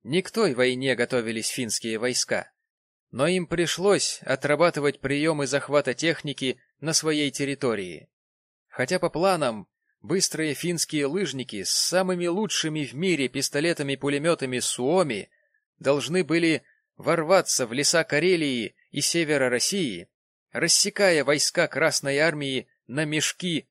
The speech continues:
Мотти, поставляющие для финской армии вооружение и технику. В случае успеха широкого охвата Ленинграда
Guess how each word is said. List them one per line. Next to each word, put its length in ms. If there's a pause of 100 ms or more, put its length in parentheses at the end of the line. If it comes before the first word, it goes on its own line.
(100)
Мотти, 640 (440)
поставляющие 880
для 160
финской 480
армии 400
вооружение 800
и 160
технику. 640 (560)
В 80
случае 540
успеха 560
широкого 580
охвата 440
Ленинграда 840